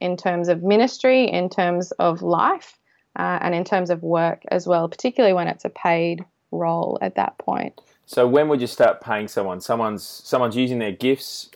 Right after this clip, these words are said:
Speaker 2: uh, they're working in the office, you know, four or five hours. That's, that's how they're ser-, you know, using their serving, you know, their serving time in the church. When would you actually start going, "Okay, actually, we need to, we need to really pay you,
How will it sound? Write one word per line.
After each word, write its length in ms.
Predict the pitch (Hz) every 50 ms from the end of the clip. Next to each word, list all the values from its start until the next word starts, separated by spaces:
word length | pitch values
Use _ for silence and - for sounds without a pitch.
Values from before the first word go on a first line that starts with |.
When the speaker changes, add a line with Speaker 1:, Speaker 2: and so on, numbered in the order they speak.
| -
Speaker 2:
uh, 580 | - 101 104 101 95 101 98 92 98 90 64 64 -
they're 180 | 101 107 104
working 240 | 107 113 113 - 117
in 60 | 107
the 80 | 104 101
office, 540 | 104 104 - 107 98 - - - - - - _ _ _ _ _
you 100 | - 101
know, 160 | 95 98 95 - _ _ _ _ _ _ _ _ _ _ _ _ _ _ _ _ _ _ - -
four 220 | - - 113 107
or 60 | 104
five 300 | - - 107 101 101 98
hours. 380 | 101 98 98 98 98 101 95 -
That's, 300 | 110 107 104 - - -
that's 300 | - - 117 113 104 -
how 140 | 123 110 104
they're 180 | 104 104 104
ser-, 320 | 101 - - 110 104 107 -
you 80 | - -
know, 80 | 98 101
using 300 | 101 98 95 95 101 95
their 120 | 95 95
serving, 520 | - - - 98 98 92 98 98 95 - -
you 120 | _ 101 95
know, 120 | 85 87
their 100 | 95 92
serving 380 | - - 101 101 95 95 92 90
time 380 | - - 98 92 95 92 92
in 140 | - 87 92
the 60 | 90
church. 540 | - - - 92 90 92 - - - - _ _ _ _ _ _ _
When 160 | - 120 123
would 120 | 123 113 101
you 80 | 110
actually 440 | 104 - - 104 95 95 80 - -
start 400 | _ - - - - 101 98 -
going, 240 | - 101 98 95 98
"Okay, 220 | 95 101 - - 101
actually, 340 | - 98 104 - - 104
we 100 | 98 98
need 160 | 104 104 98 -
to, 160 | 98 80 - -
we 140 | - 104 104
need 120 | 107 95
to 80 | - 95
really 200 | 92 92 87 80
pay 220 | - - 85 85 87
you, 220 | 82 82 82 82